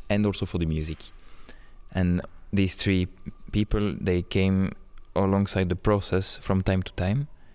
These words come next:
And this week is the week with the composer, or external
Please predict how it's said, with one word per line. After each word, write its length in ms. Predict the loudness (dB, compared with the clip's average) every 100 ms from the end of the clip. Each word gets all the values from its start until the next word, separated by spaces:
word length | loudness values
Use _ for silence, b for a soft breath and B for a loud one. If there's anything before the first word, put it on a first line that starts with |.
| b b b -4
And 340 | 0 2 2
this 200 | 0 0
week 180 | -4 0
is 120 | 0
the 80 | 2
week 200 | 2 2
with 200 | -2 0
the 220 | 0 0
composer, 560 | 0 -2 0 0 0 -2 -6 -16 -4
or 240 | -2 -2 -4 b b b -20 -12 -6
external 520 | -4 0 2 2 0